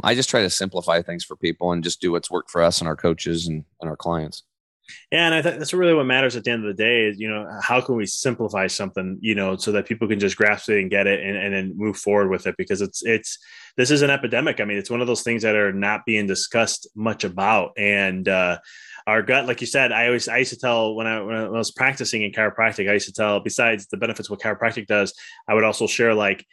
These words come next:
Speaker 2: if you wanna have, like, anti-aging and look young for a very long time, just take care of your gut.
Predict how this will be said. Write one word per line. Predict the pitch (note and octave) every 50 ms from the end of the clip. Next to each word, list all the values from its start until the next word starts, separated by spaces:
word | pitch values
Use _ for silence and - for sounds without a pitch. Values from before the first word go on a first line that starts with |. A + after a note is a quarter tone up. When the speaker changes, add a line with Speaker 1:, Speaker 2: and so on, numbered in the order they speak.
| _ - - _ _
Speaker 2:
if | A#2 G#2+ -
you | D3+ F3
wanna | G3+ G#3 F#3 D3+
have, | A2+ B2+ B2+ B2+ B2+ A#2
like, | A#2 G#2+ G2+ F#2 - -
anti-aging | A2+ B2 B2 - C#3 B2+ A#2+ - - G#2+ A2 A#2 A2 A#2+ B2+ B2+ A2
and | G2 G2
look | G#2+ G#2 - -
young | F#2+ F#2 F#2 G2+ A#2 B2
for | A#2+ - G2+
a | F#2
very | G2 G#2+ A2 A2
long | A2 G#2+ G#2 G2
time, | - G#2+ A2+ B2+ B2
just | C3 -
take | - D#3 D3
care | - D3 C3
of | A#2
your | G#2 F#2+
gut. | - G2 F#2+ -